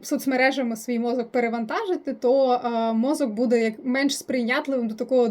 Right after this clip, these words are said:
тривалого задоволення, як, наприклад, хобі або щось, і тоді, звісно, ще більше хотітиметься соцмереж. От, тому як, е, ніби два пункти. Перший — створювати собі задоволення, другий — не розхитувати свою систему надмірними, е, швидкими задоволеннями.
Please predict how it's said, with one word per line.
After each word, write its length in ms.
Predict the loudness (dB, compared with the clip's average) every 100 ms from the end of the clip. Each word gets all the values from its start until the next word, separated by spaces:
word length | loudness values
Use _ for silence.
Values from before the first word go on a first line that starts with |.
| 0 0
тривалого 560 | 2 4 4 2 0
задоволення, 600 | 0 -2 0 2 2 2
як, 100 | -2
наприклад, 440 | -4 -4 -4 -4 -2
хобі 380 | 4 4 6 2
або 240 | 2 -2
щось, 360 | -2 -4 -4 -4
і 120 | -6
тоді, 340 | -4 -2 -2
звісно, 420 | -2 -4 -4 -4
ще 200 | -2 -2
більше 300 | -2 -2 -6
хотітиметься 640 | -10 -8 -6 -4 -4 -4 -8
соцмереж. 580 | -10 -4 -2 -2 -4 -14 _ -20 -20 -20 -20 _
От, 200 | -6 -4
тому 320 | -2 2 2
як, 260 | 4 2 2
е, 180 | 4 4
ніби 260 | 2 2
два 240 | 4 6 6
пункти. 520 | 2 0 -2 -6 -6
Перший — 360 | 0 0 2 -4
створювати 560 | -2 0 2 2 0 -2
собі 260 | -4 -2
задоволення, 580 | 0 -2 0 0 0 0
другий — 300 | 0 0 0
не 100 | 0
розхитувати 640 | 0 -2 -4 -2 -4 -4
свою 320 | -6 -4 -4 -4
систему 520 | -6 0 0 0 0
надмірними, 680 | 0 0 0 0 -2 -4 -4
е, 520 | -4 -4 -2 -2 -2
швидкими 560 | -2 -4 -2 -2 0 0
задоволеннями. 680 | -2 0 0 0 -4 -8